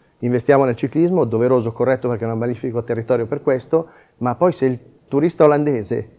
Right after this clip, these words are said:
carica la sua bicicletta, la mette sul tetto e arriva a Varese, non può caricarla sul pullman, perché gli è vietato. Qui dobbiamo imparare a dare soluzioni, creare un'accessibilità e un-, e,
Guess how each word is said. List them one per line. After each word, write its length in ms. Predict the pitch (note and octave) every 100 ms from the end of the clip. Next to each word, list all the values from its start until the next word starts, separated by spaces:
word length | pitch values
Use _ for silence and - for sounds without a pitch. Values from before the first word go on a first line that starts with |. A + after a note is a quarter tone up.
| _
carica 300 | C#3+ C#3+ D3
la 40 |
sua 140 | B2 C#3
bicicletta, 600 | C3+ C#3 B2 G#2 G#2+ A2 -
la 100 | -
mette 200 | B2+ C3+
sul 180 | C#3 C#3+
tetto 240 | D3 B2+ A#2
e 20 |
arriva 140 | A#2
a 40 | C3
Varese, 380 | D3+ A#2+ C3+ C3+ - -
non 180 | C3
può 140 | A#2+ C3+
caricarla 400 | C3 A#2+ B2+ A#2+
sul 180 | A#2+ G#2
pullman, 460 | C#3+ C#3+ G#2 F#2+ -
perché 300 | A2 - G2+
gli 100 | G#2+
è 60 |
vietato. 600 | G2+ G2+ B2+ A2+ - G2+ _ _ _ _
Qui 100 | D3+
dobbiamo 260 | C#3 C#3+
imparare 720 | D#3 D#3 E3 D3+ C#3 C#3+ E3+
a 240 | A2 G#2 - _ _ _ _ _ _ _
dare 360 | - D#3 D3+ A#2
soluzioni, 720 | - A#2+ A#2+ - A2+ A#2 C3 -
creare 600 | B2+ C3 C3+ B2+ A#2 -
un'accessibilità 1120 | C3 B2+ B2 B2 - C3 C3 C3 B2+ B2 - _ _ _ _ _
e 100 | -
un-, 160 | B2+ C3 -
e, 180 | B2+